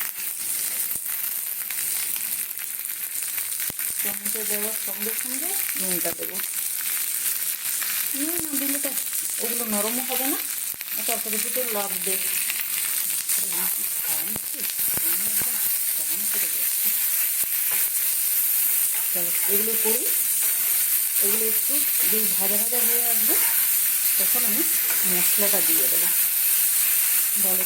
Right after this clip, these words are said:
তোমরা হচ্ছে এই, এইভাবে এঁচোড়ের কোপ্তা কারি খেতে ভালোবাসি বলে। ভালো লাগে একটু করতে, একটু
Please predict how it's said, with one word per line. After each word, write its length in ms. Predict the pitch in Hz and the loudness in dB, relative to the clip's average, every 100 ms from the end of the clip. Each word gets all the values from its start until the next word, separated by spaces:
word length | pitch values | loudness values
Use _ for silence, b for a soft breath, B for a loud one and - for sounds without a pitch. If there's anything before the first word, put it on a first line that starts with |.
| 214 | 0
তোমরা 220 | 202 202 | 2 2
হচ্ছে 260 | 202 - 208 208 208 | 4 4 4 4 2
এই, 80 | 214 214 - - - - - - - - - - - - - - - - - - - 185 | 2 2 2 2 2 2 2 2 2 2 2 2 2 2 2 2 2 2 2 2 2 2
এইভাবে 380 | 196 190 196 254 359 - - - - - - - - - - | 0 0 2 2 2 2 2 2 2 2 2 4 4 4 2
এঁচোড়ের 420 | 202 - 208 254 320 - - - - - - - - - - - - - - | 2 2 2 4 4 2 2 2 2 2 2 2 2 2 2 0 0 0 0
কোপ্তা 300 | 202 - 208 | 0 2 2
কারি 140 | 202 202 | 0 2
খেতে 200 | 208 - - | 2 2 2
ভালোবাসি 440 | 180 180 175 - - | 2 2 2 2 2
বলে। 180 | - - - - - - - - - - - - - - - - - - - - - - - - - - - - - - | 2 4 4 2 2 2 2 2 2 2 2 2 2 2 2 2 0 0 0 2 2 2 2 2 0 0 0 0 0 0
ভালো 160 | 185 196 220 | 0 0 2
লাগে 160 | 196 190 | 2 2
একটু 140 | - 214 - | 2 2 2
করতে, 300 | 202 - 247 247 | 2 4 2 2
একটু 160 | - | 0